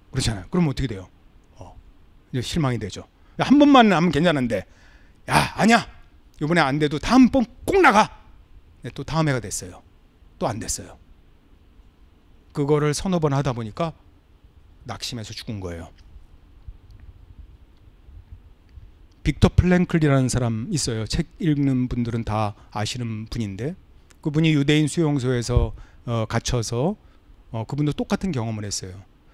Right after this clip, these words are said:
그분도 참 이 스톡데일 장군이랑 똑같아요. 유대인 수용소에서 갇힌 다음에, 에, 나-, 나와서 책을 썼어요. 그게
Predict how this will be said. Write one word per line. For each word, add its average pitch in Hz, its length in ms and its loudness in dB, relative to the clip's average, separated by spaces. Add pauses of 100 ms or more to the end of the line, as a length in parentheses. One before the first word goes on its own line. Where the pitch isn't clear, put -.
(160)
그분도 190 400 0
참 208 420 -6 (360)
이 185 80 -2
스톡데일 185 640 0
장군이랑 127 400 -6
똑같아요. - 480 -2 (2500)
유대인 180 260 6
수용소에서 160 460 4
갇힌 151 320 -2
다음에, 143 420 2 (140)
에, 131 220 -2
나-, 135 420 0 (160)
나와서 131 640 0 (220)
책을 180 240 -2
썼어요. 101 520 -4 (140)
그게 127 460 0